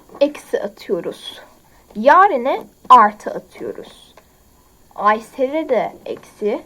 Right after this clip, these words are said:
diğerlerine de eksi. Ve evet. Ve cevabınız oldu. Cevap kırk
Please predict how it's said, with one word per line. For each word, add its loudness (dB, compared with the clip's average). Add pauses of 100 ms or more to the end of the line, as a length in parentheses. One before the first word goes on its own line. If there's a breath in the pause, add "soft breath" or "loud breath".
(560)
diğerlerine 0
de -10
eksi. -12 (1040)
Ve 4 (280)
evet. 0 (920 loud breath)
Ve 0 (400)
cevabınız 4 (580)
oldu. 6 (680)
Cevap 2 (280)
kırk -6